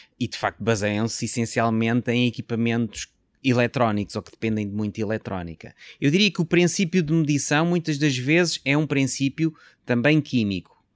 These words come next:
Ou seja, existe ali uma interação entre aquelas moléculas daquele gás e algum detector, eh, ou algum, eh, digamos assim, ou algum processo que faz a separação dessas moléculas para depois serem quantificadas. E isso por trás tem sempre fundamentos,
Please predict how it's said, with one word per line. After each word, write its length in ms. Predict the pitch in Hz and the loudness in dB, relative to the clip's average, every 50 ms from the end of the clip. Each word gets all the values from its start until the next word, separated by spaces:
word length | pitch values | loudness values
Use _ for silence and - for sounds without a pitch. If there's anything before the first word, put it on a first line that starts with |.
| _ _ _ | _ _ _
Ou 120 | - - 110 | -8 -6 -4
seja, 360 | - 135 113 95 92 95 - - | 0 0 0 0 0 -4 -4 -4
existe 580 | 117 117 110 101 107 135 156 151 - - - | -4 -4 -2 0 0 0 2 0 0 -2 -2
ali 480 | 127 123 123 127 131 139 147 165 160 - - | -2 0 0 2 2 2 2 0 -2 -4 -4
uma 200 | 117 123 127 127 | -2 0 2 2
interação 800 | 131 131 127 - 127 123 127 123 120 - - 143 139 131 117 113 | 2 2 2 2 2 2 2 0 0 -2 -2 -2 -2 0 -2 -2
entre 360 | 113 110 107 104 90 - 101 | -2 -2 -2 -4 -4 -6 -8
aquelas 420 | 98 - - 110 104 104 104 104 98 | -8 -6 -4 -4 -2 -2 -4 -4 -4
moléculas 540 | 104 104 110 120 120 - - - 98 92 85 | -4 -2 0 0 -2 -2 -4 -6 -10 -8 -8
daquele 380 | 95 90 - - 107 104 101 | -10 -10 -6 -4 -4 -4 -2
gás 440 | 101 113 120 131 143 160 165 - - - - - - - | -2 0 2 2 2 2 0 -2 -6 -8 -20 -20 -16 -6
e 160 | - 123 131 | -2 2 4
algum 400 | 131 139 143 139 123 139 147 147 | 4 4 4 2 2 2 2 2
detector, 800 | 135 - - 135 127 123 - - 139 143 147 156 165 170 170 165 - _ _ _ _ _ _ - | 0 -2 -2 -2 -2 -2 -2 -2 0 2 4 6 6 4 4 0 -4 _ _ _ _ _ _ 0
eh, 540 | 120 127 123 123 123 123 123 120 117 110 - | 2 2 4 4 4 4 2 2 0 -2 -2
ou 320 | - 123 127 131 135 135 131 | 0 2 2 4 4 4 6
algum, 800 | 127 127 131 127 117 123 135 139 139 139 139 135 131 127 123 113 - | 6 4 4 2 2 0 2 4 4 4 4 4 4 4 2 0 -2
eh, 400 | - 110 107 104 101 98 98 98 95 | -4 -4 -2 -2 -2 -2 -2 -4 -4
digamos 360 | 107 110 110 120 120 107 113 | -4 -4 -2 -2 -2 -2 -4
assim, 260 | 120 - - 123 113 | -4 -2 -2 -2 0
ou 100 | 110 113 | 0 2
algum 340 | 117 117 117 113 131 139 127 | 2 0 2 2 0 0 -2
processo 800 | - - - - - 131 131 139 147 147 139 - - - 147 147 - - - - _ _ - - 117 - | -2 -8 -10 -6 -2 2 2 4 4 2 0 -2 -2 -2 -4 -6 -6 -12 -20 -20 _ _ -18 -18 -16 -16
que 80 | - | -14
faz 320 | - - - 143 151 135 139 | -8 0 2 2 2 2 2
a 60 | 143 | 0
separação 560 | 131 - - - 135 131 127 - - 143 139 | -2 -2 0 0 0 2 2 0 0 0 0
dessas 360 | 131 135 131 - - 131 117 | 0 0 0 0 -2 -2 -2
moléculas 440 | 117 117 120 131 139 135 - 139 131 | 0 0 0 0 0 0 -2 -6 -8
para 120 | - - 123 | -6 -8 -8
depois 280 | - - 127 127 - | -6 -4 -4 -4 -2
serem 220 | - 135 127 127 120 | -2 -2 -2 -2 -2
quantificadas. 960 | - - 123 113 - 120 - - 117 110 - 98 92 87 82 85 92 87 90 | -2 -4 -6 -6 -6 -10 -10 -10 -12 -10 -6 -6 -6 -6 -4 -6 -8 -6 -4
E 160 | 104 117 131 | -2 0 0
isso 160 | 139 131 - | 0 -2 -4
por 160 | - 139 127 | -6 -8 -8
trás 360 | 127 - 135 143 147 160 156 - | -4 -2 0 2 2 2 0 -2
tem 140 | - 147 | -4 -4
sempre 360 | 139 - - 151 139 131 - - | -4 -2 -2 -2 -2 -2 -6 -4
fundamentos, 640 | 143 135 123 131 127 135 143 147 139 - - | -4 -2 -2 0 0 0 0 0 -2 -4 -8